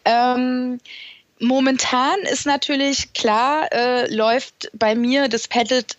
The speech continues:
hauptsächlich als Wochenplan. Ja, also als themenspezifischer Wochenplan. Also ich gebe mal ein Beispiel. Ich arbeite in Deutsch in der achten Klasse zum Thema Zeitungen. Und dann habe ich jetzt das Padlet zum Thema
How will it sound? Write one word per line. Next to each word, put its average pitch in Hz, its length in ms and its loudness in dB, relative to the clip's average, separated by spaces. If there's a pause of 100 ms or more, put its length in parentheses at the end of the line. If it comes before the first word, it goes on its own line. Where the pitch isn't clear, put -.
hauptsächlich 233 840 0
als 185 240 0
Wochenplan. 175 840 0 (240)
Ja, 240 260 2 (100)
also 226 320 0 (320)
als 214 300 -2
themenspezifischer 247 1200 -2
Wochenplan. 196 500 0
Also 185 120 -4
ich - 100 -10
gebe 226 180 -2
mal 214 100 0
ein 208 80 -2
Beispiel. 247 460 0
Ich 214 160 -4
arbeite 214 420 0
in 185 140 -4
Deutsch 240 400 0
in - 100 -8
der 226 120 0
achten 214 320 -4
Klasse 214 480 -2 (320)
zum 233 180 0
Thema 208 400 2
Zeitungen. 320 800 -2 (320)
Und 214 160 -2
dann 208 160 2
habe 233 200 2
ich 269 80 -2
jetzt 226 340 -2
das 208 140 -6
Padlet 277 680 0 (220)
zum 214 240 -6
Thema 190 460 0